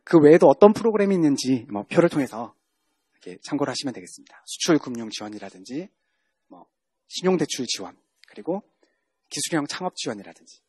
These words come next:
뭐 이런 프로그램들도 아까 말씀드린 것 외에도 저희가 운영을 하고 있습니다. 예. 다음으로 저희가 그 금융시장과 외환시장의 안정 노력을 지속한 그 내역을 또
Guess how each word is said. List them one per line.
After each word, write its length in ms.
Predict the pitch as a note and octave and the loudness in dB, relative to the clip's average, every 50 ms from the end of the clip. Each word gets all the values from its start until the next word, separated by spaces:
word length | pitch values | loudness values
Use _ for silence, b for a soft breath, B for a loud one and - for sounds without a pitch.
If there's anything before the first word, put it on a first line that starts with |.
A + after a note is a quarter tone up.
| _ _ | _ _
뭐 140 | - F#2+ - | -20 -20 -18
이런 260 | - A#2 - B2+ A#2+ A#2+ | -14 -10 -10 -8 -10 -10
프로그램들도 640 | - - E3+ D#3+ D#3 D3+ C#3+ B2+ A2+ - A#2 A#2+ - _ _ _ _ - | -6 -4 -2 -2 -2 -2 -4 -6 -8 -10 -12 -14 -16 _ _ _ _ -12
아까 160 | - - B2+ | -8 -6 -4
말씀드린 420 | A#2+ A2+ - - C3+ B2+ A#2+ A#2+ | -4 -4 -4 -4 -4 -4 -4 -6
것 120 | A2+ G#2+ F#2+ | -6 -6 -6
외에도 320 | G2+ F#2+ G2 - E3+ F#3 - _ _ _ _ _ _ _ _ | -8 -12 -10 -8 -10 -10 -10 _ _ _ _ _ _ _ _
저희가 280 | - G2+ G2 G#2+ G2 - | -20 -14 -10 -10 -8 -6
운영을 220 | - B2 B2 A#2+ B2 | -4 -4 -4 -4 -4
하고 180 | - E3+ E3+ | 0 0 0
있습니다. 420 | D#3+ - - - F2 - - - - _ _ _ _ _ _ _ _ _ _ _ _ _ _ _ _ _ _ _ _ _ _ _ _ _ _ _ _ _ _ _ _ _ _ _ _ _ _ _ _ _ _ _ _ _ _ _ _ _ _ _ - | 0 0 -2 -10 -14 -14 -16 -16 -16 _ _ _ _ _ _ _ _ _ _ _ _ _ _ _ _ _ _ _ _ _ _ _ _ _ _ _ _ _ _ _ _ _ _ _ _ _ _ _ _ _ _ _ _ _ _ _ _ _ _ _ -20
예. 80 | - _ _ _ _ _ _ _ _ _ _ _ _ _ _ | -20 _ _ _ _ _ _ _ _ _ _ _ _ _ _
다음으로 420 | - B2 B2+ D3 D#3+ D#3 D#3+ D#3+ D3+ | -2 0 0 2 2 2 2 0 0
저희가 280 | - C#3 C3+ C3+ B2+ | -4 -4 -4 -4 -4
그 240 | B2 B2+ A#2+ A2+ G#2+ - _ _ _ _ _ _ _ _ _ _ - _ _ _ _ _ _ _ _ _ | -4 -4 -6 -6 -6 -8 _ _ _ _ _ _ _ _ _ _ -20 _ _ _ _ _ _ _ _ _
금융시장과 720 | - - C#3 F3 F#3+ G3 - G#3 G3 F#3+ F3 D#3+ D#3+ D#3+ D#3 | -12 -6 0 0 2 2 2 0 0 0 0 4 4 4 4
외환시장의 760 | B2+ B2 C3 D3 D#3+ D#3+ - F3 D#3+ C3+ B2 C3+ C3 G#2+ - - _ | 4 4 2 2 2 2 0 0 0 0 -2 -4 -6 -6 -10 -16 _
안정 340 | - D3 D#3+ D#3+ F#3+ F#3+ F#3+ | -6 -4 0 0 0 2 2
노력을 440 | F#3 F3 F3 F3 D#3 E3 D#3+ D#3+ - - | 2 2 2 2 0 0 -4 -4 -6 -8
지속한 380 | - - - - - D#3+ D3+ | -8 -6 -6 -4 -4 -6 -6
그 120 | B2 - G#2+ | -8 -12 -14
내역을 460 | A2 A2 A2 A2+ - - G#2 A#2 - _ _ _ _ _ _ _ _ | -12 -10 -10 -10 -10 -10 -12 -12 -14 _ _ _ _ _ _ _ _
또 220 | - G2 F#2 - | -20 -20 -20 -20